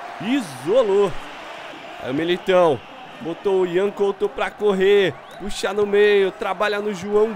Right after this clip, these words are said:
Gomes. Esperou essa no pé, brincadeira, né, cara? Vai, João, erra de novo, tira mal. O Brasil tá dando sopa ali pra Argentina.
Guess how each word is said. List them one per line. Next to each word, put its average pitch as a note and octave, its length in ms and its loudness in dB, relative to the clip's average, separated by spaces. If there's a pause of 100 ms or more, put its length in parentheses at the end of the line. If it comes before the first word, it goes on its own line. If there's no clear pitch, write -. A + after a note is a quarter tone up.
Gomes. F3+ 600 2
Esperou D#3+ 480 -6
essa F3+ 280 -6
no E3+ 140 -4 (120)
pé, F3 180 2
brincadeira, D#3 760 -4
né, D#3+ 220 -2
cara? C#3+ 320 0 (440)
Vai, E3+ 140 -4
João, E3+ 400 0 (320)
erra F#3+ 260 -4
de F3+ 160 -6
novo, F3 500 0
tira G3 260 -6
mal. F3+ 440 2
O D#3+ 40 -2
Brasil E3+ 440 -4
tá E3+ 120 -6
dando G3+ 340 -2
sopa - 560 0
ali G3 160 0
pra G#3 220 -2
Argentina. G3+ 800 -2